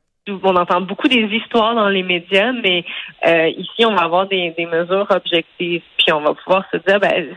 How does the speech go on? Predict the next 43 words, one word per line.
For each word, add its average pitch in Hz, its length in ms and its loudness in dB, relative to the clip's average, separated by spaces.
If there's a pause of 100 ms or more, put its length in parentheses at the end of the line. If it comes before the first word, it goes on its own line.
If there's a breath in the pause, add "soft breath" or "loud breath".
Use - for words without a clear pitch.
c'est, 190 100 4 (100)
est-ce - 340 -2
que, 185 160 0 (340 loud breath)
parce 208 220 -4
qu'on, 190 100 4
on, 101 600 0 (240)
dans, 160 160 2
peut-être 185 240 0
dans 175 180 0
certaines 175 280 0
régions, 185 380 2
on 190 120 0
a 170 60 2
l'impression, 180 800 0
euh, 160 140 2
quand 170 160 -2
on 165 140 -2
vit 180 140 -10
dans 180 160 2
une 175 140 -8
région, 175 320 0
que - 120 -12
c'est 175 100 2
pire 196 360 2
qu'ailleurs, 180 580 0
mais 175 80 0
pas 208 160 0 (240)
nécessairement. 180 960 -2 (440 loud breath)
Euh, 165 260 2
donc, 185 160 -2
je - 60 -10
pense 214 180 -2
que 233 120 -4
ça 180 120 2
va 185 140 2
permettre 185 500 -4
aux 190 160 -4
gens 202 220 2
de, 180 360 0
d'avoir 190 400 2
une 196 140 -4
meilleure, 170 440 2
euh, 156 220 2